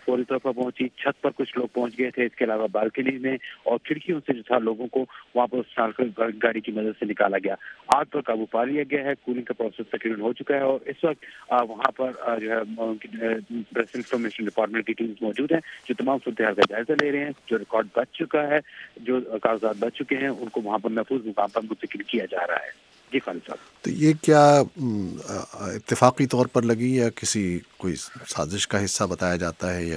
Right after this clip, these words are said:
Speaker 2: کیا کہہ رہے ہیں لوگ؟
Speaker 1: آ، خالد صاحب، اس حوالے سے ابھی کچھ بھی کہنا قبل از وقت ہوگا، کیونکہ اس کی باقاعدہ طور پر تحقیقات ہو رہی ہیں۔ آ، لیکن جو، آ،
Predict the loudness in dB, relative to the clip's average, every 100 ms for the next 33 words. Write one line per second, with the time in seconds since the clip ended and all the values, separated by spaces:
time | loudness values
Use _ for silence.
0 | -4 -4 -4 -4 -8 -8 -10 -8 -8 -8
1 | -10 -12 -14 _ _ -20 -20 -20 _ _
2 | _ -20 -16 -16 -18 -20 _ _ _ 2
3 | 4 4 2 0 2 0 0 0 0 0
4 | -2 -2 -6 -4 -4 -2 0 0 0 -2
5 | 0 -2 -2 -2 -2 -4 -4 -4 -2 -2
6 | 0 0 0 -2 -4 -4 -6 -6 0 4
7 | 4 4 0 2 0 2 2 0 -6 -16
8 | -4 4 4 4 2 -2 -4 -2 0 0
9 | 0 0 2 2